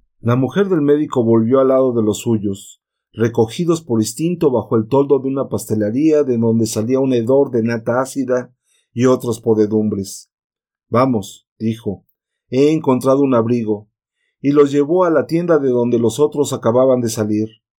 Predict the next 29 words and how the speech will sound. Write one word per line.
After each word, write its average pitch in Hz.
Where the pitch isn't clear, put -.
Los 117
estantes 156
del 120
establecimiento 117
estaban 135
intactos. 113
La 120
mercancía 139
no 151
era 156
de 135
las 117
de 113
comer 147
o 127
vestir. 113
Había 127
frigoríficos, 131
máquinas 143
de 110
lavar 113
ropa 139
y 110
vajilla, 110
hornos 156
normales 139
y 139
de 123
microondas, 113